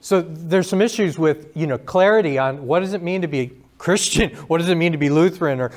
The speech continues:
or U C C or whatever it is? That, that some clarity on that might help your congregation and your community in understanding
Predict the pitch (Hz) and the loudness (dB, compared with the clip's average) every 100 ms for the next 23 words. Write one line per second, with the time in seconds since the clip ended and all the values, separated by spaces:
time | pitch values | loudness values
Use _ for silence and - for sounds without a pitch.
0 | - 151 151 143 160 156 156 135 165 139 | -6 0 2 0 -2 -4 -4 -2 2 4
1 | 151 151 143 175 165 123 - - _ 156 | 2 2 2 2 2 -2 -10 -20 _ -4
2 | 147 - 139 151 143 143 - - 143 208 | -4 -10 -4 0 0 -4 -8 -6 -2 2
3 | 233 208 147 135 135 143 143 143 147 147 | 2 2 2 0 -2 -4 -6 -2 -4 -4
4 | 120 160 147 135 139 139 - 135 139 143 | -4 -2 -2 -4 -4 -4 -6 -10 -6 -6
5 | 143 131 123 139 190 226 120 120 127 139 | -4 -6 -6 -6 -6 -6 -6 -8 -6 -6
6 | 127 - 139 135 123 | -8 -8 -8 -6 -8